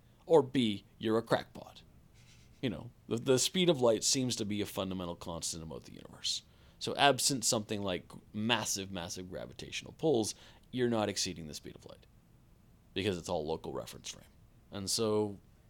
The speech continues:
at the end of the day, they knew they'd done something silly, and so they fixed it. The problem is certain fields don't have that same culture, the culture of essentially combative collaboration, where everybody's in it together and we all want to discover the truth,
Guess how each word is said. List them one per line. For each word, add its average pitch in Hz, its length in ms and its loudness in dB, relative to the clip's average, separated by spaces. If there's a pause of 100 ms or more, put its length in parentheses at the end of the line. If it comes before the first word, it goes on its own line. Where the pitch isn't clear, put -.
(140)
at 104 100 -2
the 110 80 -4
end 110 100 0
of 110 60 -2
the 113 60 0
day, 117 140 0
they 120 120 0
knew 117 160 0
they'd 127 160 -2
done 113 180 -6
something 117 240 -8
silly, 143 240 -6 (540)
and 95 140 -6
so 95 100 -6
they 92 100 -4
fixed - 300 -6
it. - 160 -16 (480)
The 120 80 2
problem 156 420 4
is 101 140 4
certain 101 320 2
fields 95 460 0
don't 104 280 -2
have 113 160 -4
that 87 160 -6
same 90 220 -2
culture, 95 460 -4 (840)
the 95 80 -6
culture 107 360 2
of 92 100 -2
essentially 90 500 -2 (140)
combative 92 880 -4
collaboration, 92 800 -6 (500)
where 95 160 0
everybody's 120 500 8
in 107 140 4
it 101 100 -6
together 101 480 0
and 92 100 -4
we 98 120 -4
all 101 160 2
want 98 160 0
to 95 40 -2
discover 95 380 -4
the 90 100 -4
truth, 110 460 2